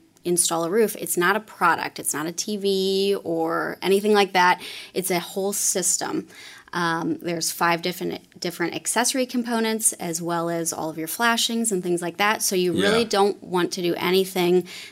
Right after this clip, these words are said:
Speaker 1: that modifies that system. If it's not affecting that, then it's okay.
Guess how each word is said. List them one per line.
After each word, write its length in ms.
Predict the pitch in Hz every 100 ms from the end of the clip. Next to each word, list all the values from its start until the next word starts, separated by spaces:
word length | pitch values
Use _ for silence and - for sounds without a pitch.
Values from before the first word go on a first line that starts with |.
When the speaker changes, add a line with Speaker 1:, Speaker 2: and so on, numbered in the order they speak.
| -
Speaker 1:
that 400 | 156 160 160 -
modifies 640 | 170 165 170 175 170 165
that 240 | 165 165 -
system. 720 | - - - - - - 180 -
If 140 | 175
it's 180 | 160 -
not 360 | 175 170 160 - _ -
affecting 560 | 170 - 190 208 294 302
that, 280 | 311 339 - _ _ _ _ _ _
then 180 | - 185
it's 200 | 185 185
okay. 280 | 214 294